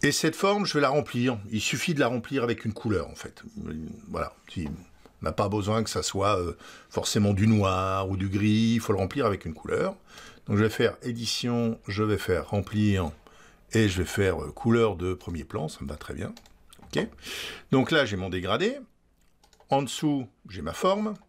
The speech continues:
D'accord ? Et là, ce que je vais dire, je vais aller sur mon dégradé et je vais faire clic droit et je vais faire ici créer un masque d'écrêtage et hop, au miracle,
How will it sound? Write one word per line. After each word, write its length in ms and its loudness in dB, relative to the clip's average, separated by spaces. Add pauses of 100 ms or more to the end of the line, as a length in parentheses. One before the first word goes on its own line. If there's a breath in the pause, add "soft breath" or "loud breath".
(240)
D'accord ? 580 -4 (640 loud breath)
Et 120 6
là, 300 2
ce 140 -8
que 120 0
je 120 -2
vais 100 2
dire, 320 0
je 140 -2
vais 40 4
aller 200 2
sur 360 2
mon 140 2
dégradé 600 0 (160)
et 40 -2
je 120 4
vais 260 2
faire 400 0
clic 260 -8
droit 440 0 (160)
et 40 -4
je 120 -4
vais 200 0
faire 540 0
ici 420 -6 (380 loud breath)
créer 300 0
un 120 0
masque 300 -4
d'écrêtage 760 -4 (100)
et 160 0 (760)
hop, 240 0 (140)
au 80 -4
miracle, 540 -2